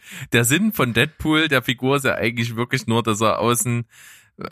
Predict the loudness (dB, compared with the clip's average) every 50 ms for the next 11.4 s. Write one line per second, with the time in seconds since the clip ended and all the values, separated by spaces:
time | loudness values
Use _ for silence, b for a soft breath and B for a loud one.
0 | -2 0 0 2 2 0 -2 0 2 2 2 2 2 2 2 0 2 2 2 2
1 | 4 2 0 0 0 0 0 0 2 2 2 2 2 0 -2 0 2 0 0 2
2 | 2 2 2 0 0 0 0 0 0 0 -2 -2 -2 -2 -2 -4 -2 -2 -2 -2
3 | -2 -2 -2 -2 -4 -4 -2 -2 0 0 2 2 2 2 2 0 -2 -2 0 0
4 | 0 0 0 0 0 2 2 2 2 0 -2 -2 0 0 0 2 0 -2 -2 -2
5 | -4 -4 -4 -6 -10 -8 -4 -2 0 0 0 -2 -6 B B B B B B B
6 | B _ -4 0 2 2 2 2 0 0 0 0 0 -2 -2 0 0 0 0 -2
7 | -4 -2 0 0 2 2 2 0 0 0 -2 -2 -2 -2 -2 0 0 0 2 2
8 | 0 0 -2 -2 -2 -2 -2 -2 -4 -6 -4 -2 -2 0 0 0 -2 -2 0 0
9 | -2 -2 -4 _ -4 0 2 2 4 2 0 -2 _ -4 0 0 0 0 0 -8
10 | -8 -10 -10 b b b b b b b b b b _ _ -2 2 2 4 4
11 | 4 2 0 0 -2 -2 -2